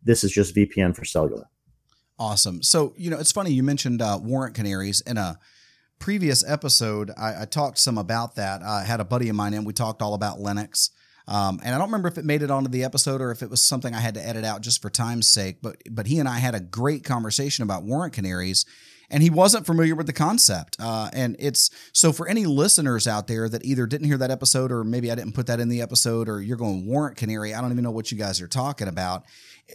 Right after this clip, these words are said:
Speaker 2: Uh, so back in the day, miners go, you know, a mile below the ground, and, you know, some gases can build up down there that if you breathe them for more than a few seconds, you just haul off and die. So, um, what they decided to start doing was, well, a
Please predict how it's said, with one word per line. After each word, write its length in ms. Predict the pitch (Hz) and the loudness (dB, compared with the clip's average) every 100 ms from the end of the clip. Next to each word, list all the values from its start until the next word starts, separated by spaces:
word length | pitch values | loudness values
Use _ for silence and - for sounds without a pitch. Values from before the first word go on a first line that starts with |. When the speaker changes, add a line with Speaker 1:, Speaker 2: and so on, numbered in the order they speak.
| - | -12
Speaker 2:
Uh, 60 | - | -2
so 220 | - 160 | 2 2
back 320 | 131 165 226 208 | 4 4 4 2
in 80 | |
the 80 | 151 | 0
day, 500 | 107 110 107 107 107 - _ - | 0 0 0 -2 -6 -12 _ 0
miners 640 | 127 120 131 131 131 120 | 2 2 0 0 0 0
go, 320 | 120 117 117 | 0 0 0
you 100 | 123 | -2
know, 120 | 107 | 0
a 40 | 101 | 0
mile 420 | 110 117 123 120 | 2 2 0 0
below 300 | 117 117 117 | 0 0 0
the 120 | 107 | -2
ground, 480 | 104 107 107 107 104 | -4 -4 -2 -2 -4
and, 160 | 104 - | -6 -6
you 140 | 180 | -6
know, 100 | 113 | -2
some 540 | 101 165 160 143 143 - 131 | 2 2 2 -4 -10 -12 -4
gases 520 | 131 131 135 139 123 | -2 2 4 6 4
can 180 | - 113 | 2 -2
build 220 | 127 123 | -2 -4
up 120 | 117 | -4
down 220 | 120 117 | -2 0
there 180 | 113 113 | 0 0
that 140 | 110 110 | -2 -4
if 100 | 123 | -4
you 80 | |
breathe 220 | 107 117 113 | -4 -2 -2
them 160 | 113 | -2
for 180 | 110 110 | -4 -4
more 220 | 110 110 | -4 -4
than 80 | 110 | -6
a 60 | 110 | -6
few 160 | 110 | -6
seconds, 440 | 101 98 107 98 113 | -4 -6 -8 -8 -6
you 80 | |
just 180 | 101 98 | -6 -6
haul 180 | 92 85 | -6 -6
off 180 | 87 87 | -8 -8
and 180 | 87 85 | -8 -4
die. 480 | 120 117 82 78 - - - - - | -2 0 -2 -8 -16 -20 -20 -20 -4
So, 480 | - - 147 139 135 | 2 6 6 6 4
um, 420 | 127 131 117 113 - _ _ | 2 4 4 0 -6 _ _
what 320 | 160 147 151 | -6 -2 0
they 100 | 139 | 2
decided 500 | 131 143 175 180 135 | 4 4 4 0 -2
to 100 | 123 | 0
start 400 | - 131 110 92 | 0 0 -4 -6
doing 480 | 135 220 156 104 104 | -4 -2 0 -2 -2
was, 420 | 95 90 98 120 | -2 -2 -2 -4
well, 160 | 127 - | -6 -4
a 120 | 113 | -4